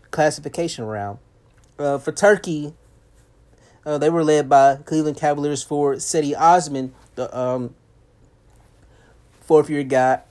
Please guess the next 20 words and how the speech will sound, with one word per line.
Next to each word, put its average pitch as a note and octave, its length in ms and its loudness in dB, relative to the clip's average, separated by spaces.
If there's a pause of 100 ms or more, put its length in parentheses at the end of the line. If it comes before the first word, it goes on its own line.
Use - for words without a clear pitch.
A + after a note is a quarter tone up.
fourth-year E3 560 -2
guard. C#3 480 4 (320)
He, D#3 160 -6 (100)
you D3+ 100 -12
know, C#3+ 220 0
finished C#3+ 320 -6
the D#3 60 -8
game C#3 220 -2
with C3 140 -6
thirty-two C#3+ 420 -4
points C#3 400 -8
on B2+ 120 -8
twelve C#3 260 -6
of B2+ 80 -8 (220)
twenty-one D#3 460 -2
shooting, C#3 440 -8
six - 360 -8
rebounds, C#3+ 540 -4
four C#3+ 260 -2
assists, C3+ 500 -8